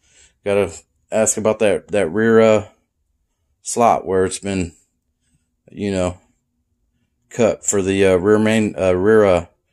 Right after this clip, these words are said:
cam bearing, uh, journal. I just wanna make sure that it, the other, the original one was pretty deep, and that one's deep, but not quite as deep. I just wanna make sure that it's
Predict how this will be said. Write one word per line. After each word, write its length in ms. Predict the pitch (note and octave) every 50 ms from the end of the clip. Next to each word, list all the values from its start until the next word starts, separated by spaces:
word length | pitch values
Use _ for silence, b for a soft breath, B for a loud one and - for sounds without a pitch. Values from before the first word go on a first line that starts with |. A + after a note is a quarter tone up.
| _ _ _ _ _
cam 240 | - A#2 A2+ G#2+ G2
bearing, 400 | G#2 G2 G2 G2+ G2 F#2+ - -
uh, 180 | D#2+ F#2+ F#2 F2+
journal. 460 | E2 F#2 G2+ G2 G2 G2 F#2 F#2 - _ _ _ _ _ _ _ _ _ _ _ _ _ _ _ _ _ _ _ _ _ _
I 40 | -
just 180 | G2+ G2 F2+ G#2+
wanna 160 | A2 G#2+ G#2
make 200 | G2+ G#2 F#2+ -
sure 260 | - A#2 A2+ G#2+ G2+
that 160 | F#2+ G2+ F#2+
it, 260 | G2 G2 F#2+ - _ _ _ _ _ _ _ _ _ _ _ _ _
the 120 | G2 A2
other, 160 | A2+ A2+ E2
the 180 | D2 F#2+ G#2 G2
original 360 | F#2 G#2+ A2+ A2 A#2+ A2 G#2+
one 180 | G#2+ G#2+ G#2+ F#2+
was 140 | F#2 F2
pretty 280 | - - B2+ A#2+ A2 G#2
deep, 340 | F2 F2 A2 A2 A2 - -
and 120 | G2 G2
that 180 | G#2+ A2 G2+ F2
one's 240 | G#2+ G#2 E2+ - - _ _ _ _ _
deep, 360 | - C3+ C3 A#2+ A#2 A2+ - -
but 180 | - F#2 -
not 200 | E2 G#2 G#2 -
quite 300 | - - A2+ A2 G#2 G2
as 160 | F#2 F2 E2 E2
deep. 260 | G2 G2 G2 F2 -
I 80 | G2
just 180 | F#2 F#2 F2 -
wanna 200 | G#2 G2 G2 F#2+
make 160 | G2 F#2+ E2+
sure 220 | - - G#2+ G2+ G2
that 120 | G2 F2+
it's 320 | F#2+ F2+ - - - -